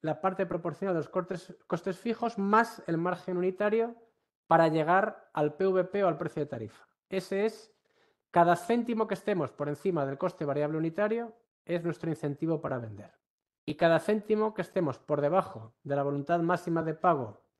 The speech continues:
de nuestros clientes hasta el precio de tarifa es un incentivo para los clientes a la hora de comprar, ¿no?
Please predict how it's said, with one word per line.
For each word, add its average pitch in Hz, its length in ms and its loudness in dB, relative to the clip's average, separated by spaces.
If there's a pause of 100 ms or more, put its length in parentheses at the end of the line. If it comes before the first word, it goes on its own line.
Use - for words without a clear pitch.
(560)
de 143 120 -2
nuestros 147 320 -4
clientes 196 800 0
hasta 147 240 -2
el 143 60 -4
precio 156 240 -2
de 165 40 -8
tarifa 185 320 0
es - 80 -6
un 175 80 2
incentivo 175 580 0
para 180 140 0
los 170 140 -2
clientes 175 600 -4 (420)
a 147 120 -2
la 135 120 2
hora 135 120 4
de 123 120 -4
comprar, 104 420 -10 (100)
¿no? 165 220 -12